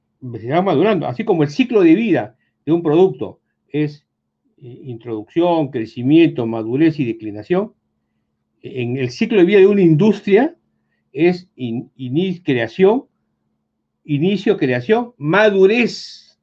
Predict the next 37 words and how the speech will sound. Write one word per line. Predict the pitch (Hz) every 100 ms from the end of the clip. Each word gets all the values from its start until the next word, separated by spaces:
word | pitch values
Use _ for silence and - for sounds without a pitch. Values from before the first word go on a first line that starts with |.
| _
madurez | 156 170 160 156 175 202 - _ _ _ _ _
y | 131
declinación. | 127 123 117 107 123 98 _ _ _ _
Entonces, | 113 190 190 202 -
<laughs> |
una | 202 180
red | 226
social, | 196 170 220 220 240 _ _ _
uno | 160 185
no | 180 185
sabe | 196 196 202 -
si | - 127
está | 123 202
en |
la | 185
etapa | 196 214
de | 214
madurez | 175 147 147 175 294 - - _ _ _ _ _ _ _ - -
o | 123
está | 123
en | 151
la |
etapa | 135 160 165
de | 147
declinación. | - 110 107 - 247 147 - _ _ _ _ _
Normalmente | 165 190 208 226
uno, | 208 226 196
uno, | 202 214 220 214 - -
uno | 180 196
observa | 190 180 202 202 202 -
cuando | - 127
está | 127
en | 165
la | 160
etapa | 170
de | 170
declinación, | 151 123 104 -